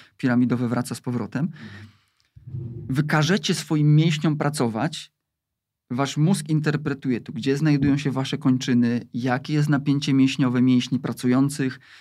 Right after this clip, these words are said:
jakie jest napięcie mięśniowe mięśni posturalnych i tak dalej. Nie, to jest cały czas jego robota. To jest potężna ilość informacji, którą on zbiera. I on w pewien sposób zaczyna się tym męczyć.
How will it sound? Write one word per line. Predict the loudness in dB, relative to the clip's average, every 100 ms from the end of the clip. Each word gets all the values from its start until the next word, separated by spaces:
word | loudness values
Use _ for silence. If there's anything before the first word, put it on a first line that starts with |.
| _ -4
jakie | -4 -2
jest | 0
napięcie | 0 2 2 2 4
mięśniowe | 4 4 4 6
mięśni | 4 2 -2
posturalnych | -2 -4 0 2 2 2 -2
i | -4
tak | -2
dalej. | -2 -2 -2
Nie, | -4
to |
jest | -6 -6
cały | -2 0
czas | -2 -4
jego | -4 -2
robota. | 0 -2 -4 -8 -18
To | _ _ -20
jest | -14
potężna | -10 -6 -4 -2 2 2 0 -4
ilość | 0 0 0
informacji, | -4 0 0 0 -2
którą | -6 -4 -2
on | -2
zbiera. | -2 -4 -4 -10 _ _ _ _ _ _ -2
I | 2
on | 2
w |
pewien | 0 -2 -2
sposób | -2 -4 -2
zaczyna | -2 -2 -2
się | -2 -2
tym | 0
męczyć. | 2 2 0 -6 -14 -20